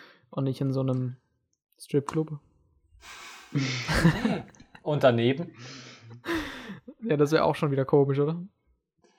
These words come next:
Speaker 2: Ich meine, also wenn ich jetzt so 'n Stripclub besitze, ich weiß nicht, wie die heißen, sind das schon Zuhälter?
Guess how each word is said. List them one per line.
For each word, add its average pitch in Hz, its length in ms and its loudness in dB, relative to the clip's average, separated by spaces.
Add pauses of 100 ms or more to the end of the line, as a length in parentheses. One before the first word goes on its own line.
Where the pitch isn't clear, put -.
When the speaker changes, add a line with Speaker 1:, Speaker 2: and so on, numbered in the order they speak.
(200)
Speaker 2:
Ich 135 140 -6
meine, 175 380 4 (720)
also 131 160 -6
wenn 156 160 2
ich 180 180 -2
jetzt 185 220 4
so 165 240 6
'n 160 200 -2 (460)
Stripclub - 960 -2
besitze, 98 560 -8
ich - 120 -12
weiß 104 140 -10
nicht, 107 100 -8
wie 104 80 -10
die 104 60 -10
heißen, 107 380 -10
sind 98 140 -10
das 107 100 -6
schon 123 160 -4
Zuhälter? 127 580 -6